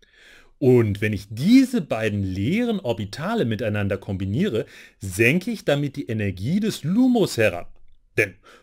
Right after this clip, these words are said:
wann immer ich zwei Orbitale miteinander kombiniere, entsteht ein neues Orbital, das energetisch abgesenkt wird,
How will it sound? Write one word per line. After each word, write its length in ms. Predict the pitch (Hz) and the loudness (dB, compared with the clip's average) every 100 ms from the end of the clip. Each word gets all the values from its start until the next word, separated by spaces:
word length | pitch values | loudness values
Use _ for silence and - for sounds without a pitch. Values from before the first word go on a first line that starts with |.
| - | -12
wann 160 | - 101 | -10 0
immer 360 | 185 202 202 | 2 2 0
ich 160 | 170 - | -4 -8
zwei 260 | - 104 107 | -4 -4 -4
Orbitale 560 | 92 95 117 156 180 | -8 -6 -2 0 0
miteinander 460 | 160 101 92 87 90 | -2 -4 -6 -8 -10
kombiniere, 720 | - 85 82 101 208 233 233 _ _ | -12 -14 -8 -2 -2 -2 -8 _ _
entsteht 400 | 104 101 - 98 | -10 -10 -8 -10
ein 340 | 92 82 82 87 | -10 -12 -10 -6
neues 460 | 87 90 151 175 | -2 0 0 0
Orbital, 480 | 175 180 208 220 220 | -2 -4 -2 -2 -2
das 120 | 135 | -4
energetisch 560 | - 98 90 90 - - | -8 -8 -8 -10 -12 -8
abgesenkt 640 | 95 - 120 104 127 147 | -8 -4 -2 0 -2 -2
wird, 220 | 190 254 | -2 -2